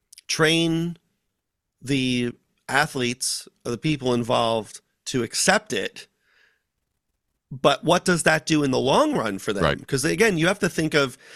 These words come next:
Speaker 1: so both physical problems and mental problems have long-term effects. So what if these same people who were trained to take it, uh, sometime down the line crack?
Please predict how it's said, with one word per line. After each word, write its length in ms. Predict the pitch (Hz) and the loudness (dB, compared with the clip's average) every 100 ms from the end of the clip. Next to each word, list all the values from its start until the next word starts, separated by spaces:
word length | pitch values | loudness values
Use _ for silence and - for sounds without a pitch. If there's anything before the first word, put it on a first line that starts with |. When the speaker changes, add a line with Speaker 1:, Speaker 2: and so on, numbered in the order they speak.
| - | -8
Speaker 1:
so 300 | - 165 156 _ _ _ _ _ _ _ _ _ _ _ - | 0 0 0 _ _ _ _ _ _ _ _ _ _ _ -8
both 280 | 120 156 - | 0 2 0
physical 580 | - 175 262 247 294 311 | -2 -2 0 -2 -4 -4
problems 640 | - 196 180 175 160 156 - | 0 2 2 0 0 -2 -4
and 320 | 131 160 151 | -2 0 2
mental 320 | 120 139 139 117 | 0 0 0 -2
problems 500 | - 120 117 117 113 | 0 0 0 -2 0
have 180 | 120 101 | -4 -2
long-term 680 | 104 120 131 - 113 113 | -2 0 0 -2 -2 -2
effects. 680 | 117 190 156 - - - - _ _ _ _ _ - | -2 0 -2 -4 -10 -10 -12 _ _ _ _ _ -8
So 400 | - 151 135 131 _ - | 0 2 2 -4 _ -8
what 420 | 120 123 170 254 | -2 2 2 2
if 500 | 156 180 - - - _ _ _ _ _ _ _ _ _ _ - | 0 -2 -6 -14 -16 _ _ _ _ _ _ _ _ _ _ -4
these 340 | 135 139 135 | 0 0 0
same 280 | - 151 165 | 0 0 0
people 360 | 175 175 165 143 | -2 -4 -2 -2
who 80 | |
were 140 | 139 160 | 0 -2
trained 440 | - 180 151 131 | 0 0 0 0
to 80 | 127 | -4
take 320 | 123 156 180 117 | -2 -2 0 -4
it, 180 | - _ _ _ _ _ _ _ _ _ _ _ _ - | -6 _ _ _ _ _ _ _ _ _ _ _ _ -2
uh, 560 | 147 156 160 156 160 160 | 2 4 2 2 0 0
sometime 520 | - 196 214 226 233 | -2 -2 0 0 2
down 220 | 247 247 | 0 2
the 100 | 240 | 2
line 340 | 254 302 277 | 2 2 0
crack? 600 | 233 - 285 339 - - | -4 -2 2 2 0 -10